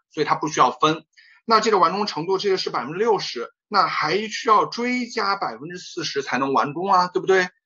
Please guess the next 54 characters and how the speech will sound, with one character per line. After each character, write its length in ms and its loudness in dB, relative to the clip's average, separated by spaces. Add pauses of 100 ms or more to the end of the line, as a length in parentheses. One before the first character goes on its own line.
(140)
那 140 0
剩 240 -2
下 160 0
这 120 2
百 200 -2
分 140 -10
之 100 -4
四 380 0
十 160 -2
的 100 2
追 380 0
加 260 4
所 340 -6
发 220 2
生 300 -6
的 200 -2 (460)
后 220 -2
续 180 -4
陆 240 -6
续 140 -10
的 100 -4
那 80 -4
些 160 0
投 180 -2
入， 280 0 (320)
我 100 2
是 160 -4
需 160 -2
要 140 6
在 400 2 (260)
本 180 -2
月 200 4
新 260 -4
投 160 -2
入 140 0
的 60 -2
成 140 -8
本 140 -8
费 80 -4
用 160 -2
里 40 -10
面 100 -10
要 160 -4
去 120 -8
分， 460 0 (300)
分 180 0
这 100 4
完 220 -2
工、 260 -8
分 120 -6
这 80 -4
在 160 -4
产 240 -8
的。 100 -16